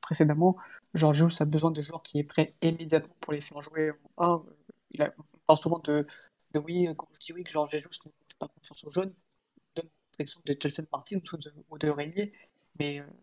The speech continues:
mais le problème c'est que ces, ces joueurs étaient quasiment déjà prêts pour jouer en équipe une. Euh, Régnier était, est un crack par exemple, qui était forcément déjà prêt même à dix-sept ans pour jouer dans le haut niveau.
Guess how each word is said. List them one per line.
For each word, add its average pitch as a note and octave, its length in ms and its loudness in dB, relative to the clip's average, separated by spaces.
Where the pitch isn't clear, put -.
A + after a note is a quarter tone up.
mais D#3+ 60 -4
le D#3 40 -4
problème E3+ 220 -12
c'est E3+ 100 -6
que - 80 -8
ces, D3 200 -10
ces - 120 -4
joueurs F3 220 -14
étaient - 160 -10
quasiment D#3+ 320 -2
déjà D3 240 -2
prêts F#3 320 0
pour D#3 100 0
jouer D3+ 120 -2
en D3+ 40 -8
équipe - 280 -14
une. D#3 80 -10
Euh, D#3+ 100 4
Régnier D#3+ 280 6
était, D#3+ 260 0
est D#3 140 2
un D3+ 80 0
crack E3+ 260 -2
par E3 140 -6
exemple, - 200 -10
qui - 80 -10
était D#3 140 -2
forcément - 340 -10
déjà D#3 180 -4
prêt F3 140 -4
même D#3+ 120 -6
à D3+ 60 -12
dix-sept D#3+ 300 -8
ans F#3 120 -8
pour D#3 140 -2
jouer D3+ 180 -6
dans D3+ 100 -14
le D#3 120 -20
haut D#3 60 -20
niveau. - 80 -20